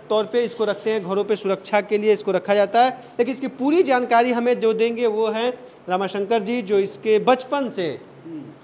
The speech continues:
अ, जुड़े हुए हैं, इसके व्यवसाय से जुड़े हुए हैं, और वो करते हैं, और लगभग दस साल, दो हज़ार दस से पूर्णतः इसमें, अ, जुड़ ही गए। तो सर, ये जो है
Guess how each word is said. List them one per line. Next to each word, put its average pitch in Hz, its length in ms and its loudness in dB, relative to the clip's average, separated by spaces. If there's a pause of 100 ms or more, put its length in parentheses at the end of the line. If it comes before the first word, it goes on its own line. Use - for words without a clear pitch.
(160)
अ, 135 140 -4
जुड़े 226 340 0
हुए 254 280 4
हैं, 254 420 4
इसके 196 300 -2
व्यवसाय 185 520 2
से 226 120 -6
जुड़े 233 260 0
हुए 233 280 0
हैं, 247 520 -2 (320)
और 226 140 4
वो 233 120 -2
करते 233 420 -2
हैं, 269 280 -4 (240)
और 220 300 4
लगभग 233 440 0 (600)
दस 226 320 4
साल, 240 220 4
दो 190 200 0
हज़ार 220 160 2
दस 240 260 0
से 262 80 0
पूर्णतः 240 800 2
इसमें, 214 360 -2 (180)
अ, 151 260 -6 (340)
जुड़ 240 220 0
ही 254 180 0
गए। 175 160 0 (520)
तो 208 60 -12
सर, 269 220 -8
ये 294 460 -4 (100)
जो 214 100 -6
है 208 440 -4